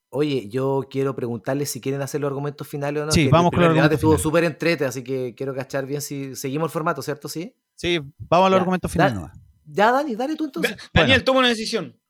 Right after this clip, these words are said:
Speaker 1: Porfa,
Speaker 2: Sí.
Speaker 1: porfa.
Speaker 2: Ok, solamente recal-,
Speaker 1: <laughs>
Speaker 2: solamente recalcar que, eh, la música está, tiene un mayor, está mejor arraigada, está más y mejor arraigada a, a,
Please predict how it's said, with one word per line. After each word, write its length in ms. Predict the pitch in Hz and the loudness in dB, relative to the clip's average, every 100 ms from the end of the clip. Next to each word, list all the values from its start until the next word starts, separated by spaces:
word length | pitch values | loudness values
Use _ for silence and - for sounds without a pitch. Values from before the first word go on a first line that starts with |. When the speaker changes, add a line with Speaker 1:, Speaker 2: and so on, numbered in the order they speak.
| _ | _
Speaker 1:
Porfa, 180 | 180 147 | 2 4
Speaker 2:
Sí. 60 | 113 | 4
Speaker 1:
porfa. 420 | 131 151 - - _ _ _ _ _ | 0 -6 -10 -20 _ _ _ _ _
Speaker 2:
Ok, 160 | 143 135 107 | 0 4 2
solamente 480 | 101 151 156 151 - | 2 2 2 2 0
recal-, 280 | 151 143 139 | 0 2 2
Speaker 1:
<laughs> 520 | - - - 147 151 | 2 2 4 6 4
Speaker 2:
solamente 80 | 147 | 4
recalcar 540 | 151 147 139 - 156 160 _ _ _ _ | 2 4 2 2 0 -2 _ _ _ _
que, 440 | _ 139 143 160 151 - | _ -4 -2 -4 -6 -2
eh, 800 | 127 123 120 117 110 110 107 - - _ _ _ _ _ | 2 4 4 4 2 2 0 -4 -10 _ _ _ _ _
la 180 | - 127 | 4 6
música 600 | 156 151 - 120 113 107 | 6 4 2 0 0 2
está, 760 | 120 - 135 135 135 135 127 98 | 0 2 4 6 6 6 2 -2
tiene 180 | 139 139 | 0 2
un 160 | 139 131 | 2 4
mayor, 760 | 123 131 143 139 135 131 131 | 4 4 6 6 6 4 2
está 220 | - 170 | 2 0
mejor 400 | 170 185 185 220 | 2 -2 2 4
arraigada, 540 | 190 170 165 147 175 175 | 6 4 2 4 4 4
está 220 | 160 - | 2 2
más 240 | 160 202 - | 2 2 0
y 120 | 175 | -4
mejor 400 | 156 - 208 262 - _ _ 143 | -4 4 4 4 -4 _ _ 0
arraigada 800 | 143 147 139 151 175 180 220 - | 2 2 2 4 4 4 2 0
a, 100 | 143 | -4
a, 240 | 139 139 | -4 -4